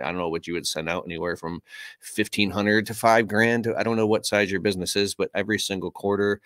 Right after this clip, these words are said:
uh, we're sending in forty-five hundred per quarter, which states it to federal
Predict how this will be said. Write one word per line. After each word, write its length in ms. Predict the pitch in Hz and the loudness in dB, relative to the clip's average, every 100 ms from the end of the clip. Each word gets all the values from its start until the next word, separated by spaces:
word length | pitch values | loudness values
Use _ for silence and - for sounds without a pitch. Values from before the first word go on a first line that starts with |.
| - - - _ | -20 -20 -20 _
uh, 180 | 95 87 | -2 0
we're 120 | 87 98 | 0 -2
sending 540 | - - 101 95 95 | -4 0 0 0 -2
in 220 | 95 92 | -4 -6
forty-five 720 | 90 - 98 98 92 98 95 92 | -8 -2 -2 -2 -2 0 0 0
hundred 340 | 92 95 85 | -4 -4 -4
per 120 | 92 | -6
quarter, 460 | - 95 92 95 92 | -2 -2 0 -2 -4
which 120 | - - | -4 -4
states 320 | - 95 - | 0 -2 -2
it 80 | - | -8
to 80 | 87 | -8
federal 600 | - 92 101 101 98 | 0 0 2 0 -2